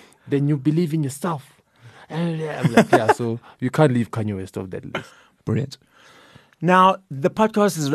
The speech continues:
Speaker 2: obviously listened to locally and all over the world, so bring it out there that you will be collaborating with all these artists and be pounding the pavements all over the world. So as a final m-, message or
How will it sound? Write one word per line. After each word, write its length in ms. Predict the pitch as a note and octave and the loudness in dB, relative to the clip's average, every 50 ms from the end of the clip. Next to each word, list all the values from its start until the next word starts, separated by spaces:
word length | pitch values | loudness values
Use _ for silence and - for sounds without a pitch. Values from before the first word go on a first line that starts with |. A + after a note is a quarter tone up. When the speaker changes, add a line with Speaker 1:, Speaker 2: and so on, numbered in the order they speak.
| - - | 2 2
Speaker 2:
obviously 400 | D#3+ C#3+ D#3+ D3+ - - C#3 B2 | 2 2 2 -2 -2 -4 -4 -4
listened 340 | C3 B2+ - - C#3+ C3 - | -4 -4 0 0 0 0 0
to 340 | - - C3+ B2+ B2 A#2+ A#2 | -2 -2 2 2 2 2 0
locally 420 | B2 A#2 A2+ A2+ A2 - C3 C3 C#3+ | 0 -2 -2 -2 -4 -4 -2 -2 0
and 380 | - C#3+ D3+ D3+ C#3+ A#2 G#2+ - _ _ - | 0 0 0 0 -2 -6 -10 -16 _ _ -2
all 140 | B2+ C3+ | 2 2
over 100 | D3 E3+ | 4 4
the 80 | F#3 F3 | 6 6
world, 300 | E3 D3+ C#3+ D#3 - - | 8 8 6 6 4 -2
so 200 | - - - A#2 | -8 -12 -12 -12
bring 220 | - - A#2 A#2+ | -12 -8 -8 -4
it 60 | B2 C3 | -2 -2
out 160 | C3+ C3 C3 | -2 0 0
there 100 | D3 C3+ | -2 -2
that 220 | A#2+ A2+ A2 A#2+ | -2 -2 -4 -2
you 100 | A#2+ A#2+ | 0 0
will 140 | B2+ B2+ A#2 | 0 0 -2
be 400 | G2 - A#2+ A#2+ A#2+ A#2+ A2 - _ - - - - - _ _ _ _ _ _ _ _ _ - | -2 -2 -2 -2 -2 -4 -6 -10 _ -18 -16 -16 -18 -20 _ _ _ _ _ _ _ _ _ -4
collaborating 560 | - E3 G3 F#3+ F3+ F3 G#3+ G#3 G3+ - G3+ | 2 6 6 6 8 8 8 8 8 8 8
with 100 | G3 - | 8 8
all 100 | G3 G3 | 8 8
these 160 | G3 G#3 F#3+ | 8 8 8
artists 500 | G3 F3+ E3+ E3+ E3 - F#3+ F#3+ - - | 8 8 8 6 6 2 0 0 2 0
and 180 | D#3 C3+ B2 A2 | 0 0 0 0
be 260 | C#3 D#3 D#3 D#3 D#3 C3+ - - _ _ _ - | 0 2 2 2 0 -2 -12 -20 _ _ _ -2
pounding 340 | - E3 F3 F3+ F#3+ F#3+ | 2 4 4 4 4 4
the 60 | F3+ E3 | 2 2
pavements 420 | - E3 D#3+ C#3+ D#3 D#3 D3+ - - | 2 2 2 2 0 -2 -2 -4 -4
all 120 | C#3+ D#3 D#3+ | 0 0 0
over 180 | D#3+ D3+ D#3 | 2 0 0
the 100 | C#3 C#3+ | -2 0
world. 320 | C3 C3 A#2 A2+ A#2+ - - _ _ _ - - - - - - - | 0 0 0 0 -2 -6 -10 _ _ _ -20 -20 -20 -20 -20 -20 -16
So 320 | - - - - F3 D#3 D#3 | -10 -4 2 6 8 8 8
as 240 | D#3 D#3+ E3 E3 E3 | 6 4 4 2 2
a 40 | |
final 1080 | - - - F3 E3+ F3 F3+ F3+ F3+ F3+ E3 - _ - D#3+ D3 D#3 D3+ D3 C#3+ D3 D3 - | 0 2 4 6 6 6 6 6 4 2 0 -4 _ 0 2 2 4 4 4 2 2 0 0
m-, 200 | D3 C3 B2 B2+ | -2 -2 -2 0
message 600 | C3+ C3 C#3 D3 C#3 - E3+ E3+ E3+ - - - - - _ _ - | 0 2 2 2 2 2 2 0 0 0 -4 -8 -8 -12 _ _ -2
or 360 | C#3 C3 B2+ B2 A#2 A2+ | 0 2 2 2 0 -2